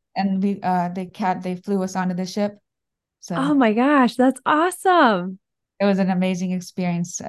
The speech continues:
Speaker 1: There was ten other media people there. So
Speaker 2: That's great. So
Speaker 1: We
Speaker 2: it was
Speaker 1: got
Speaker 2: a full day sort of event that
Speaker 1: Oh,
Speaker 2: you
Speaker 1: yeah.
Speaker 2: could go on
Speaker 1: From
Speaker 2: the
Speaker 1: we
Speaker 2: ship.
Speaker 1: got there, I wasn't able to contact my mom and dad until probably, like, ten o'clock at night 'cause we were go, go, go from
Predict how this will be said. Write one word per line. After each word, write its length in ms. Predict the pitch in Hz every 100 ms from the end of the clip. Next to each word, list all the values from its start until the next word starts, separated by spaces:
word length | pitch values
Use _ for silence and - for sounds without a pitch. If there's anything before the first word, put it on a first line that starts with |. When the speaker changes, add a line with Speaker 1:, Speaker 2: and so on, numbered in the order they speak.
| 160
Speaker 1:
There 160 | 180
was 180 | 175 175
ten 200 | - 202
other 300 | 190 180 175
media 360 | 170 175 165 165
people 340 | 180 175 156
there. 320 | 156 160 170 170
So 360 | 190 160 156 - _ _ _ _ _ _
Speaker 2:
That's 240 | 196 208 _ _ 180 -
great. 840 | - 175 190 220 262 208 151 - _ _ _ _
So 180 | - 254
Speaker 1:
We 60 |
Speaker 2:
it 20 | 196
was 220 | 196 196
Speaker 1:
got 60 |
Speaker 2:
a 40 | 196
full 220 | 208 196
day 340 | 190 196 180 175
sort 260 | - 175
of 80 | 170
event 500 | 165 160 151 151 - _ _ _ -
that 80 | 202
Speaker 1:
Oh, 80 | 220
Speaker 2:
you 80 |
Speaker 1:
yeah. 220 | 202 185 185
Speaker 2:
could 140 | 143
go 60 | 143
on 120 | -
Speaker 1:
From 140 | 208 196
Speaker 2:
the 60 |
Speaker 1:
we 60 | 208
Speaker 2:
ship. 140 | 147
Speaker 1:
got 220 | 208 202 208
there, 420 | 208 202 208 208 -
I 160 | 202 202
wasn't 240 | 220 214
able 180 | 208 208
to 80 | 196
contact 420 | 233 202 196 185
my 140 | 190
mom 240 | 185 185 190
and 100 | 185
dad 240 | 185 185
until 280 | 185 196 180
probably, 320 | 185 175 165
like, 80 | 156
ten 160 | - 190
o'clock 380 | 185 208 180 180
at 180 | 170
night 240 | 185 190 190
'cause 160 | 180
we 320 | 165 185 180 180 _ _ _ -
were 100 | 190
go, 260 | 175 196 190
go, 220 | 190 185
go 240 | 190 185
from 640 | 180 180 170 170 175 180